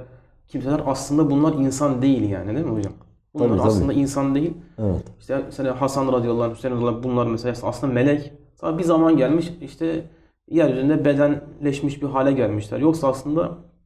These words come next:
Speaker 1: bunlar
Speaker 2: Evet.
Speaker 1: insan değiller aslında
Speaker 2: Doğru.
Speaker 1: hakikaten.
Speaker 2: Bunlar nurani
Speaker 1: Evet.
Speaker 2: zatlar yani melek
Speaker 1: Ali radıyallahu
Speaker 2: gibi
Speaker 1: anh
Speaker 2: böyle.
Speaker 1: aslında bir, yani bir beden değil aslında.
Speaker 2: Aynen.
Speaker 1: Sadece o anlık, o zaman gelmişler.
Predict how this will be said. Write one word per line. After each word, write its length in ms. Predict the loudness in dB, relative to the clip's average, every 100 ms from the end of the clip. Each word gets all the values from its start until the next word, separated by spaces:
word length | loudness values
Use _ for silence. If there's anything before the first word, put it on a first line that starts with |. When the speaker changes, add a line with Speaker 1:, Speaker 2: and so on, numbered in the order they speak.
| -10
Speaker 1:
bunlar 280 | -4 0 2
Speaker 2:
Evet. 120 | 4
Speaker 1:
insan 400 | 2 2 0 4
değiller 320 | 6 6 2
aslında 440 | -2 -6 -10 -2 4
Speaker 2:
Doğru. 240 | 4 4
Speaker 1:
hakikaten. 180 | 2 4
Speaker 2:
Bunlar 260 | 4 6
nurani 380 | 6 6 6 4
Speaker 1:
Evet. 280 | 2 2 2
Speaker 2:
zatlar 420 | 4 2 4 4
yani 220 | 4 4
melek 220 | 4 6 4
Speaker 1:
Ali 120 | 4
radıyallahu 240 | 4 4
Speaker 2:
gibi 100 | 4
Speaker 1:
anh 40 | 4
Speaker 2:
böyle. 80 |
Speaker 1:
aslında 360 | 2 2 4 4
bir, 60 | 4
yani 200 | 4 0
bir 120 | 0
beden 420 | 0 2 2 4
değil 240 | 6 6
aslında. 360 | 2 -6 -2 4
Speaker 2:
Aynen. 120 | 4
Speaker 1:
Sadece 220 | 4 2
o 40 | 4
anlık, 420 | 2 0 -4 -2
o 60 | 0
zaman 300 | 2 2 2
gelmişler. 540 | 2 0 -4 -8